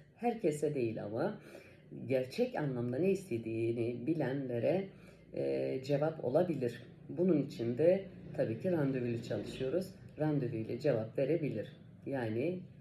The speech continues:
randevu almanız gerekiyor. E, bu sırları,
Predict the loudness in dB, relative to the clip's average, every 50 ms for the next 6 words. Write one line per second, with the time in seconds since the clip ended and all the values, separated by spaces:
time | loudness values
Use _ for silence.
0 | -20 -20 -16 -8 -6 -4 -2 -2 -2 -2 0 -2 -2 -2 -2 -6 -6 -4 -6 -6
1 | -6 -6 -6 -6 -6 -6 -8 -8 -4 -2 0 0 0 0 -2 -6 -10 -12 -12 -12
2 | -12 -10 -8 -6 -4 -4 -2 -2 -2 0 0 0 0 -2 -2 -4 -4 -6 -6 -2
3 | 2 2 4 4 2 0 -2 -4 -6 -10 -12 -12 -10 -2 2 2 2 2 2 0
4 | 0 0 0 2 2 2 2 0